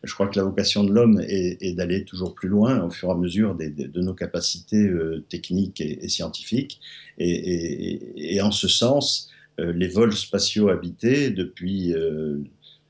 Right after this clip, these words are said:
euh, les vingt, vingt, vingt-cinq dernières années ne répondent plus à, à ces, à ces critères de découverte. Réellement, la station spatiale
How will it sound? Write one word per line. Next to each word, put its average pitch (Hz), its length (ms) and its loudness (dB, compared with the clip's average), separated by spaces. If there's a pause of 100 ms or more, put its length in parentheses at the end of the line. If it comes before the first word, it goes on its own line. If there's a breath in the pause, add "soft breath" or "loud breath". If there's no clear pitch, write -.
(320 soft breath)
euh, 62 320 -4
les 85 120 -6
vingt, 92 380 0
vingt, 104 200 4
vingt-cinq 101 480 2
dernières 92 380 -2
années 117 260 4
ne 107 160 6
répondent 98 420 -2
plus 110 300 4
à, 87 180 2
à 85 220 -6
ces, 80 500 -6
à - 80 -10
ces - 160 -4
critères 104 560 0 (380 loud breath)
de 87 120 0
découverte. 92 600 0
Réellement, 98 480 4
la 82 100 0
station - 400 -4
spatiale - 680 -2